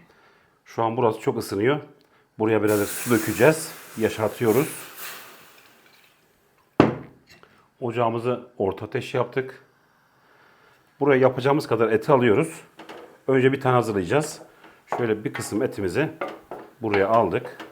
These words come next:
İçerisine şöyle bir çay kaşığı toz biber, bir çay kaşığı da pul biber ekliyorum. Rengi çıksın diye. Güzelce karıştırmaya devam.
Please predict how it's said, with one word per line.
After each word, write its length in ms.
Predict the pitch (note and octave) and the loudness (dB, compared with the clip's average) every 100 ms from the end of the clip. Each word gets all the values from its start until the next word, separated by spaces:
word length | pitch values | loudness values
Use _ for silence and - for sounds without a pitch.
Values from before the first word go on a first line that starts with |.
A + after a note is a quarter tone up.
| - _ _ _ - | -20 _ _ _ -8
İçerisine 580 | D#3+ E3 C3 C3+ D#3+ D#3+ - - _ _ _ _ - - _ _ _ _ _ - | 2 4 4 2 0 -2 -14 -20 _ _ _ _ -20 -20 _ _ _ _ _ -4
şöyle 360 | A2 G2+ A2 G#2+ - _ _ - _ _ _ - - _ C3+ | -2 -2 -4 -6 -20 _ _ -20 _ _ _ -20 -20 _ -8
bir 140 | C3 | -6
çay 220 | B2+ G#2+ | 0 -2
kaşığı 400 | - F#2 - A#2+ B2+ - - - - - - - - - _ | -2 -8 -6 -8 -8 -20 -20 -20 -20 -20 -20 -20 -20 -20 _
toz 220 | - A2+ A2 | 0 0 2
biber, 380 | G2+ C3+ - - - - - - _ _ - - - - - - - - | 2 2 2 -12 -8 -8 -8 -20 _ _ -20 -20 -20 -20 -20 -20 -20 -2
bir 140 | D#3 D#3+ | -2 0
çay 200 | A#2+ G2 | -4 -4
kaşığı 260 | F#2 A#2+ | -6 -4
da 120 | D3 | -4
pul 180 | D3 B2 | -2 0
biber 120 | G#2+ | 4
ekliyorum. 440 | F#2+ E2+ E2+ D#2+ C#2+ - - - - - - - - - - - | 4 2 -4 -6 -6 -16 -20 -20 -20 -20 -20 -20 -20 -20 -20 -2
Rengi 220 | G#2 G2+ G#2+ | 2 2 0
çıksın 340 | G2 - F#2+ | -6 -6 -4
diye. 220 | F#2 C3+ - - - - - - _ - - - - - - - - - - - - - - | 0 -2 -2 -6 -6 -20 -20 -20 _ -20 -20 -20 -20 -20 -12 -10 -10 -16 -6 -6 -6 -12 -8
Güzelce 380 | A#2 B2 G#2 G#2 | 2 2 4 2
karıştırmaya 600 | A#2+ G#2+ - G2+ F2+ F2 | 2 0 -2 -4 -2 0
devam. 260 | A2+ F#2+ | 2 2